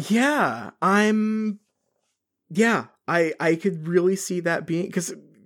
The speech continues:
we know now how tumultuous the, um, the Fantastic Beasts production has been for this third movie already, with them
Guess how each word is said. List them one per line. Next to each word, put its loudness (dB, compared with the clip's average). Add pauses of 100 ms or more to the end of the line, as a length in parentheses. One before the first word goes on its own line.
(960)
we 2
know 2
now -4 (760)
how -2 (120)
tumultuous -4 (160)
the, -4
um, -6 (720)
the -20
Fantastic -6
Beasts -4
production -8
has -10
been 0
for -10
this -8
third -8
movie -4
already, -2
with -8
them -6